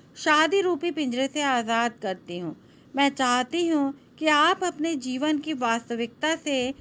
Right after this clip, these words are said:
आगे बढ़ें तथा खुश रहें। शुभकामनाओं सहित तुम्हारी दोस्त एमिली।" टॉमस ने भारमुक्त होकर राहत की सांस ली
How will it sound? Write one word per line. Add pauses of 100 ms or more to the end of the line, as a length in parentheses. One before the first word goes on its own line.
(260)
आगे
बढ़ें
तथा
खुश
रहें। (440)
शुभकामनाओं
सहित (260)
तुम्हारी
दोस्त
एमिली।" (520)
टॉमस
ने (280)
भारमुक्त
होकर (320)
राहत
की
सांस
ली